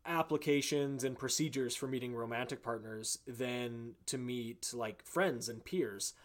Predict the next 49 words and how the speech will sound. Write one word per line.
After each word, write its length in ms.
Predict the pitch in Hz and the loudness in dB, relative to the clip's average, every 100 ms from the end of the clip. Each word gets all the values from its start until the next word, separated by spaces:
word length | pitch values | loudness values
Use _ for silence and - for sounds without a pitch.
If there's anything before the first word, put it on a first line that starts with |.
| - _ - | -20 _ 0
You 120 | 160 | 2
know, 160 | 131 | 4
there's, 280 | 127 127 123 | 4 2 2
there's 200 | 160 156 | 2 6
all 120 | 139 | 6
kinds 180 | 139 139 | 4 0
of 80 | 123 | 2
dating 260 | 123 117 120 | 2 4 2
apps 300 | 113 117 - | 0 0 -2
and 80 | |
everything 220 | 117 120 117 | -6 -4 -6
like 160 | 110 | -6
that. 260 | 113 113 110 | -4 -4 -4
You 60 | 120 | -8
can 80 | |
do 340 | 117 123 117 117 | -4 -4 -2 -4
the 80 | 113 | 0
whole 260 | 120 117 | 2 4
online 440 | 110 110 107 110 117 | 2 -4 -6 -6 -6
route 300 | 104 104 113 | -6 -8 -8
and 80 | |
whatnot, 440 | 107 107 104 104 107 - | -8 -8 -6 -6 -8 -6
but 280 | 120 110 - - - - - _ | -4 -2 -6 -14 -20 -20 -20 _
I 240 | 131 165 175 | 2 4 4
haven't 400 | 147 147 127 - | 4 2 0 0
personally 420 | 143 - 139 123 | 0 0 -2 -2
made 260 | 120 120 | 0 0
a 80 | 117 | 0
whole 220 | 107 131 | 2 2
lot 160 | 123 110 | 2 2
of 80 | 98 | -2
friends 540 | - 143 113 110 - - | -2 -2 -2 0 0 0
since 580 | - - 127 107 - | 2 2 0 0 -2
college. 640 | - - 113 127 95 95 - - | -2 -4 -2 -2 -4 -6 -8 -10
One 420 | - 131 151 170 165 | -12 2 8 10 10
or 200 | 139 - _ - | 6 4 _ -2
two 320 | - 147 160 | 2 6 6
new 260 | 143 143 143 | 6 4 2
friends, 720 | - 123 151 147 131 - - | 0 0 2 2 0 -2 -2
you 100 | 131 | -2
know, 180 | 123 139 | -2 0
in 60 | 127 | 2
the 80 | |
last 340 | 127 123 120 - | 2 2 2 -2
ten 200 | 131 120 | -4 0
years, 380 | 147 151 127 - | 4 6 4 -2
and 480 | 110 117 113 110 - | -4 -4 -4 -6 -2
almost 360 | 135 139 131 | 2 2 0
exclusively 1000 | 131 - - 139 139 123 123 120 117 113 | 0 -2 2 0 0 0 2 2 0 -4